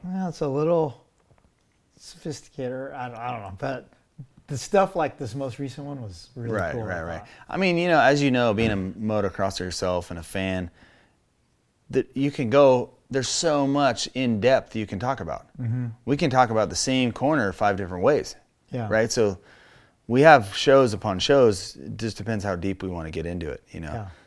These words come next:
Speaker 2: So, uh, it's exciting. Kawasaki's done a great job, and Derek and Pam and, and Brent, the team we shoot with,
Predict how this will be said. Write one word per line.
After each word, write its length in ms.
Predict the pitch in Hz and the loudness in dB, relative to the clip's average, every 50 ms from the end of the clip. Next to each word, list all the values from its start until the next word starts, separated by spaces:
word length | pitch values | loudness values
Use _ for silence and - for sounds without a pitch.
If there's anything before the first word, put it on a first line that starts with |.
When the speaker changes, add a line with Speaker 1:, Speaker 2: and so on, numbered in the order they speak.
| _ | _
Speaker 2:
So, 320 | - - - 98 92 92 82 | -14 -8 -4 -4 -2 -2 -4
uh, 280 | 85 90 87 85 85 90 - _ _ _ _ _ - - _ _ _ _ - | -4 -4 -4 -4 -6 -8 -12 _ _ _ _ _ -20 -20 _ _ _ _ -4
it's 160 | - - - | -4 -2 -2
exciting. 440 | 175 - - 131 117 117 120 117 110 | -2 2 4 6 6 8 6 6 4
Kawasaki's 540 | - 156 143 139 123 - 131 123 123 113 101 | 6 6 6 6 6 4 2 2 2 0 0
done 120 | 113 101 | 0 -2
a 60 | 98 | -2
great 280 | 87 95 107 107 110 95 | -2 0 0 0 0 0
job, 380 | - 104 95 95 98 95 92 92 | 2 4 6 6 6 6 4 2
and 180 | 90 85 85 98 | -2 -6 -4 0
Derek 460 | 113 95 107 117 107 - - - _ _ - - - - - - _ _ _ _ _ _ _ - | 2 4 4 4 4 2 -2 -12 _ _ -20 -20 -20 -20 -20 -20 _ _ _ _ _ _ _ -6
and 160 | 107 98 92 | -6 -6 -4
Pam 520 | - 131 131 127 123 123 120 120 117 110 104 | -2 0 2 2 4 4 2 2 2 0 0
and, 260 | 98 92 90 98 104 | -2 -4 -4 -6 -6
and 180 | 98 92 92 85 | -6 -6 -4 -2
Brent, 340 | 104 110 117 120 120 107 92 | 0 0 2 0 0 -2 -4
the 60 | 101 | -6
team 360 | - - 135 127 120 120 117 | -6 -2 0 0 2 2 2
we 120 | 117 113 | 0 0
shoot 260 | 101 - - 131 127 110 | 0 0 0 0 0 2
with, 420 | 113 113 110 110 107 104 101 | 4 4 6 6 4 2 0